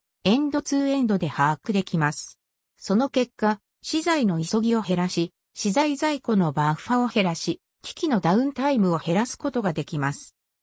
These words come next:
これらのメリットは、次の機能によって実現されます。作業指示の資材追跡の細分性を完全に制御できます。これには、購買から納品までのプロセスシーケンスの定義と、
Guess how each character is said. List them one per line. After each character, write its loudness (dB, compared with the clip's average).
こ 0
れ 2
ら 2
の 4
メ 2
リ 0
ッ -8
ト 0
は、 2
次 0
の -2
機 -4
能 2
に 4
よ 2
っ -4
て -4
実 -2
現 0
さ 0
れ 2
ま 0
す。 -10
作 2
業 2
指 -2
示 0
の 2
資 0
材 2
追 0
跡 -2
の 2
細 0
分 2
性 0
を 0
完 2
全 2
に 0
制 0
御 -2
で 0
き 0
ま 4
す。 -10
こ 0
れ 0
に -2
は、 0
購 2
買 0
か -2
ら 2
納 2
品 0
ま 2
で 2
の 2
プ 0
ロ 2
セ -2
ス -4
シ -2
ー -6
ケ 2
ン 4
ス -2
の 0
定 2
義 -2
と、 -4